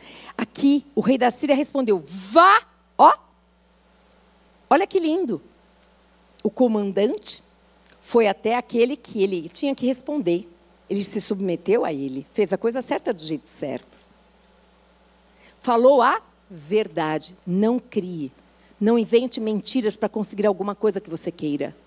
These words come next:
Quando você fizer isso, você já perdeu a sua batalha. Deus não está com mentiras, de nenhum tipo e espécie. Não existe pecadinho, pecadão, é pecado e pronto. Quando você escolheu mentir pra conseguir alguma coisa,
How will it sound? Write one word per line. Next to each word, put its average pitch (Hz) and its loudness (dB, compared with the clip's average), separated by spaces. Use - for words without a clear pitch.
Quando 247 4
você 254 0
fizer 254 2
isso, 233 -4
você 220 -2
já 220 0
perdeu 214 0
a - 0
sua 170 -4
batalha. 135 -8
Deus 196 -2
não 226 0
está 214 -2
com - -12
mentiras, 156 -6
de 196 -4
nenhum 233 0
tipo - -6
e 247 -6
espécie. - -6
Não 254 4
existe 254 -4
pecadinho, 233 -2
pecadão, 220 -2
é 190 -4
pecado 208 -2
e 233 -10
pronto. 202 -8
Quando 240 4
você 247 2
escolheu 320 4
mentir 277 0
pra 233 -2
conseguir 226 -2
alguma 196 -2
coisa, 214 -2